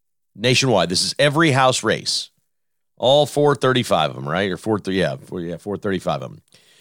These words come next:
In the House races, Republicans have over a six million vote lead nationwide.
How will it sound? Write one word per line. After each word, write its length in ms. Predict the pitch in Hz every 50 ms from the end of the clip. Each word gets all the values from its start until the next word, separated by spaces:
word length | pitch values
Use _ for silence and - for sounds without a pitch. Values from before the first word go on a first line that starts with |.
| _ _ _ _ _ _ _
In 180 | - 110 113 113
the 80 | 113
House 260 | 113 143 170 185 -
races, 560 | - 151 139 127 117 - 113 117 110 107 - - _
Republicans 1160 | 101 110 107 - - - 139 151 151 185 180 - - 120 104 95 92 95 98 101 - - - _ _ _ _ _ _ _ _ _ _ _ _ _ _ _ _ _ _
have 240 | - 120 123 117 107 -
over 360 | - 139 131 120 104 120 120 -
a 160 | - 104 104 104
six 600 | - - - - - 190 202 196 - - - -
million 680 | 98 117 120 127 143 151 156 151 135 131 127 120 113
vote 340 | 104 95 117 120 123 120 -
lead 420 | 90 101 110 117 113 107 98 82
nationwide. 800 | 78 95 95 90 - - 98 87 80 78 78 78 73 67 65 67